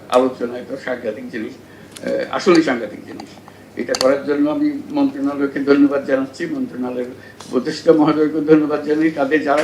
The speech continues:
পেছনে ছিল তাদের জন্য হাত তালি দিই। আশা করি এটা চলতে থাকবে, এটা খুব গুরুত্বপূর্ণ একটা বিষয়, এটা চলতে থাকবে এবং ক্রমাগতভাবে এটার উন্নয়ন হবে। কাজে তোমরা যেটা করে গেলে, তাদের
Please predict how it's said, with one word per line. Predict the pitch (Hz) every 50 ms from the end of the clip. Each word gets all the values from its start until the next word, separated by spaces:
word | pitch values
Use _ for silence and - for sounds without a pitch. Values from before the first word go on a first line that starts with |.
| 156 -
পেছনে | 151 - - 185 180 180 175
ছিল | 165 180 185
তাদের | 175 - 165 151 - -
জন্য | - - 160 160
হাত | 156 - - - - - - - - - - - - - -
তালি | 170 285 302 311 -
দিই। | 330 - - - - - - - - - - - - - - - - - - - - - - - - - - - - - 147
আশা | - - 180
করি | 180 185 185 185 175
এটা | 165 - 170 - -
চলতে | 214 220 226 214 - 202 175
থাকবে, | 170 175 165 160 - 117 - - - - -
এটা | - 127 165
খুব | 160 - 196 180 165 165
গুরুত্বপূর্ণ | 170 156 151 - - 160 147 151 143 143 143
একটা | 131 - - 139
বিষয়, | 127 131 - - 269 - - - - - - - - -
এটা | - 151 - -
চলতে | 151 139 131 - 151
থাকবে | 143 156 160 156 - 226 262 - - - - - - -
এবং | 147 156 151 151
ক্রমাগতভাবে | - 180 185 196 190 185 185 - - 196 190 202 214 202 190 175 - - - - - -
এটার | 143 131 156 147 - -
উন্নয়ন | 160 147 147 143 143 143 139 131
হবে। | 135 - - - - - - - - - -
কাজে | - 135 139 147 147 147 147 - -
তোমরা | 147 147 151 160 156
যেটা | 151 160 160 160
করে | 156 151 151 151 165
গেলে, | 156 165 170 185 180 156
তাদের | 147 135 147 156